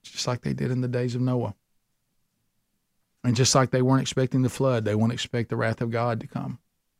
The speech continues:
And here's what Paul says. "The night is far gone,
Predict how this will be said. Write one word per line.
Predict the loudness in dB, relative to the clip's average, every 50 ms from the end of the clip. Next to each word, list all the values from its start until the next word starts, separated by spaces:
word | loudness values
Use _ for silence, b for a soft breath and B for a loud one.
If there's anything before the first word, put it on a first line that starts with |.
| _ _ _ _ _ _ _ _ _ _ _ _ _ _ _ _ _ _ _ _ _ 4
And | 6 6 8
here's | 8 8 8 6 6 4 0 -4
what | -2 -2 -2 -2 -2 -4 _ _ _ _ _ _ _ _ _ _ -2
Paul | 4 4 6 6 6
says. | 4 2 0 -2 -4 -6 -8 -10 -10 -12 -12 -14 _ _ _ _ _ _ _ _ _ _ _ _ _ _ _ _ _ _ _ _ _ _ _ _ _ _ _ _ _ _ _ _ _ _ _ _ 2
"The | 4 6
night | 8 8 8 8 6 6
is | 4 4 2 0 -4 -6 -4
far | 0 4 4 6 6
gone, | 4 4 4 4 4 4 4 4 2 2 2 0